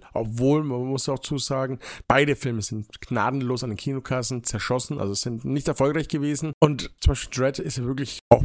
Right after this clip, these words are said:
bei mir einer der Lieblings-Comic-Verfilmungen mit, die, also, äh, der neue, aber ist halt wirklich an den Kinokassen als, also gilt als Flop. Weil er hat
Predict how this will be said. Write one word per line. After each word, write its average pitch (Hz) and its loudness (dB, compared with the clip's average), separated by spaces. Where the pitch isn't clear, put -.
bei 110 4
mir 131 0
einer 113 0
der 107 -2
Lieblings-Comic-Verfilmungen 139 -4
mit, - -2
die, 113 0
also, 98 0
äh, 107 -2
der 101 -2
neue, 120 0
aber 117 2
ist 123 -4
halt 117 -4
wirklich 117 -4
an 110 -4
den 107 -4
Kinokassen 131 -4
als, - -4
also 101 0
gilt 123 -4
als - -4
Flop. - -4
Weil 104 4
er 101 0
hat 113 -4